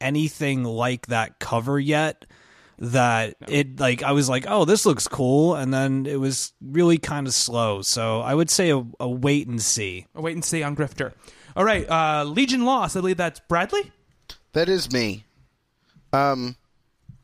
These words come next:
Speaker 3: it, the book is, it's weird. It's also confusing, and it's also not good. Um,
Speaker 2: <laughs>
Speaker 3: it's
Speaker 2: Three
Speaker 3: just,
Speaker 2: great traits.
Speaker 3: it's just not good. Um, the biggest issues I have is it,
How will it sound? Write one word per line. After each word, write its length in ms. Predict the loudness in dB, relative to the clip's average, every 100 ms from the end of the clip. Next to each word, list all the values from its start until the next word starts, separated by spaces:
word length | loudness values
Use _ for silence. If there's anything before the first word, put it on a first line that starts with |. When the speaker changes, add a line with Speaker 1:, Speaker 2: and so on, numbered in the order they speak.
| _ _ -8 -2
Speaker 3:
it, 160 | -2 -2 _ -16
the 320 | -16 -12 -8
book 360 | -2 -2 -4 -12 -2
is, 200 | -2 -2 -6 -6
it's 260 | -4 -6 -10
weird. 400 | -8 -6 -6 -10 -18 _
It's 160 | -6 -2
also 220 | 0 0 -4
confusing, 600 | -6 -4 -4 -2 -2 -2
and 100 | -2
it's 160 | -4 -2
also 520 | -2 -2 -2 -2 -2 -8 _ _ _ _
not 300 | 0 0 -2
good. 320 | -4 -4 -4 -6 -12 -20 -20 -20 -8 0
Um, 480 | 2 2 -2 -8 -12 -20 _
Speaker 2:
<laughs> 240 | -14 -6
Speaker 3:
it's 100 | -2
Speaker 2:
Three 80 | 2
Speaker 3:
just, 180 | 2 2
Speaker 2:
great 260 | 0 0
traits. 520 | -4 -8 -8 -10 -12 -4
Speaker 3:
it's 220 | -2 0
just 200 | 0 0
not 260 | 0 0 0
good. 320 | 0 0 -4 _ _ -4 0
Um, 360 | 2 0 -6 _ _ _ _ _
the 80 | -6
biggest 420 | -2 -2 0 0 0
issues 360 | 0 -2 0
I 100 | 0
have 340 | 2 2 0 0
is 340 | -2 -2 -6 -2
it, 200 | -2